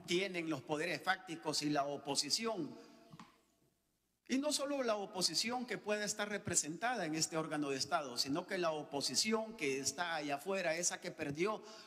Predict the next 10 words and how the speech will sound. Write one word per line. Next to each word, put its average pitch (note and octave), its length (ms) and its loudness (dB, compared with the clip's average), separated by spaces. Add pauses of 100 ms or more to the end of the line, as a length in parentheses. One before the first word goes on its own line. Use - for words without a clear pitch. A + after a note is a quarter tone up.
(100)
los F3 180 2
privilegios, D#3+ 920 0 (240)
esa G3 300 2
que G#3 100 -4
perdió, E3+ 640 0 (840)
esa G3+ 360 2
que, B2 380 -2 (1160)
aunque D3 320 0
parezca E3 500 0
mentira, C#3 560 0